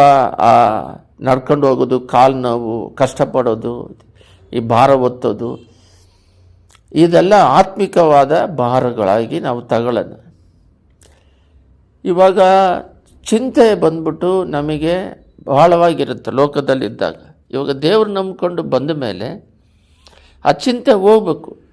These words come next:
ಟ್ರ್ಯಾಕ್ಟರ್ ಮೇಲೆ ಹಾಕಿದ ಮೇಲೆ ಯೇಸು ಸ್ವಾಮಿ ಮೇಲೆ ಹಾಕ್ಬಿಟ್ಟು ನಾವು ಸುಮ್ನೆ ಇರ್ಬೇಕು. ಇಲ್ಲ, ಕಷ್ಟಪಡುವವರೇ, ಹೊರೆ ಹೊತ್ತುವವರೇ, ಹೊರೆ ಹೊತ್ತುವವರೇ, ಭಾರ ಆತ್ಮಿಕದಲ್ಲಿ, ಹಣದ ಸಮಸ್ಯೆಗಳು, ಕುಟುಂಬದ ಸಮಸ್ಯೆಗಳು,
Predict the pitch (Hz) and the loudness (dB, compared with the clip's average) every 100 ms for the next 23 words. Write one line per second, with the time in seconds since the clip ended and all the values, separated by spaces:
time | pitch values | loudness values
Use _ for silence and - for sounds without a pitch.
0 | - 185 202 175 165 160 151 147 156 - | -2 -2 -2 -6 -6 -2 -2 -2 -6 -10
1 | 156 196 180 190 180 165 151 147 143 143 | -6 -2 -2 -4 -6 -6 -6 -8 -6 -4
2 | 135 143 123 123 196 170 165 185 202 196 | -4 -6 -10 -8 -6 -4 -6 -10 -4 -4
3 | 160 107 - - _ _ _ _ _ _ | -4 -6 -10 -16 _ _ _ _ _ _
4 | _ - 202 - 165 156 196 185 147 135 | _ -4 -2 2 0 0 -2 0 0 0
5 | 123 151 - 135 151 196 180 156 151 135 | -2 -2 -2 2 6 6 4 0 -2 -4
6 | 113 110 - - - 131 160 160 143 147 | -4 -6 -10 -14 -6 -2 0 0 -2 -2
7 | 131 123 - - - _ _ - 120 135 | -2 -2 -6 -10 -16 _ _ -10 0 2
8 | 165 151 87 135 - 135 - 120 113 98 | 4 4 2 0 -2 -10 -6 -4 -4 -8
9 | - - - - - - - - - - | -12 -20 -20 -20 -20 -20 -20 -20 -10 0
10 | 131 156 143 - 127 131 135 143 110 95 | 2 2 0 -2 -4 -6 -6 -6 -6 -6
11 | - - _ _ _ _ _ _ _ - | -8 -18 _ _ _ _ _ _ _ -20
12 | _ - _ _ 807 831 762 _ _ _ | _ -20 _ _ _ _ _ _ _ _
13 | - - _ _ - 131 156 160 143 135 | -20 -20 _ _ -6 0 2 4 4 2
14 | 127 120 151 - 123 92 80 | 0 -2 -2 -2 -2 -4 -6